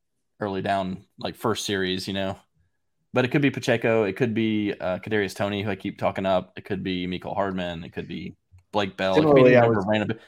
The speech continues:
Speaker 1: That's the thing about this team is, like, it, it could be absolutely anybody. And I,
Speaker 2: Right.
Speaker 1: I agree. It should be Kelce. Absolutely. But I don't know.
Speaker 2: Well, similarly, I was gonna put a third name, and I was like,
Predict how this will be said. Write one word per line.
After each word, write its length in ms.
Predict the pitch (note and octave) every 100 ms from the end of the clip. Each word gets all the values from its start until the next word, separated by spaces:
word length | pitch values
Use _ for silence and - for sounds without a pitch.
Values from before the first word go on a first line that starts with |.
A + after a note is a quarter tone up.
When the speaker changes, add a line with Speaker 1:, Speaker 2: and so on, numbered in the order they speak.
| -
Speaker 1:
That's 140 | D#3+
the 100 | D3+
thing 120 | D#3
about 100 | C3+ A2
this 100 | -
team 220 | B2+ C3
is, 80 | G#2+
like, 120 | G#2
it, 140 | A2
it 80 | C3
could 100 | B2+
be 140 | A2+ -
absolutely 420 | A#2+ A#2 G#2 F#2+
anybody. 400 | D#2 C#2+ E2+ A2+
And 100 | G#2+
I, 100 | A#2+
Speaker 2:
Right. 100 | A#2
Speaker 1:
I 20 |
agree. 260 | A2+ B2+ C#3
It 80 | A#2+
should 160 | - C#3
be 60 |
Kelce. 420 | C#3 D3+ - G3+ - _ _ _ _ -
Absolutely. 640 | A#2 A#2 A2 A2 E3+ F3+ _ _ -
But 300 | A2 G#2 - _ _ _ _ _ _ _ _ _ _ - _ _ -
I 100 | F2+
don't 80 | F2
know. 100 | D#2+ _ _
Speaker 2:
Well, 140 | C3+ C3
similarly, 520 | F3 D#3+ C3+ A#2+ A#2
I 80 | G#2
was 120 | G2+
gonna 240 | A2 A#2
put 220 | A2+ B2 A2+
a 40 |
third 300 | - A#2 A#2
name, 220 | A#2 A#2
and 80 | A2
I 40 | G2+
was 100 | E2+
like, 160 | -